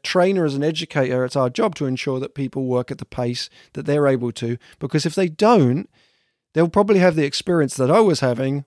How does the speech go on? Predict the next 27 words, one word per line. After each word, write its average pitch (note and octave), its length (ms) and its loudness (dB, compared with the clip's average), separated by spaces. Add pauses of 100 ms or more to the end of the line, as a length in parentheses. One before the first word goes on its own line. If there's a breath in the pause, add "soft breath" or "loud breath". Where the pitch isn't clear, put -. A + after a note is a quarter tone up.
which D3+ 200 -6
was C#3+ 160 2
like, C3+ 280 0 (520)
"I D#3+ 80 -4
can't F#3 320 -2
wait D#3 140 2
to D#3+ 40 -4
get D3+ 140 -2
out F3+ 220 0
of C3+ 60 -2
here. G2 280 -8
This E3 160 -4
is F3+ 100 -4
not F3+ 140 0
fun F#3+ 300 0
for - 120 -4
me. G#2+ 240 -6
I D3 140 -2
just D#3 260 -4
feel F3 220 0
all E3 80 2
this D#3 140 0
pressure." - 420 -6 (800)
The D#3 60 -2
second G#3 440 2
is C#3+ 220 0
detail. C#3+ 680 -2